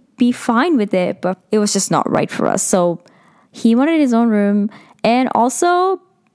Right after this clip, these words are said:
Yokohama is a bigger city in Japan, so rent gets really expensive. And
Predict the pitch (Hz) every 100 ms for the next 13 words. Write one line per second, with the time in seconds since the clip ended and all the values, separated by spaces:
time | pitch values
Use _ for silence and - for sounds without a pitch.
0 | _ _ - 277 311 285 214 214 247 247
1 | 226 208 180 196 190 - - 185 208 240
2 | 320 349 359 240 247 254 285 277 294 320
3 | 349 - - - - - 226 220 220 220
4 | 220 - _ 247 392 - 392 - 226 247
5 | 226 196 - - 202 208 - 180 175 71
6 | - _ 202 202 196 196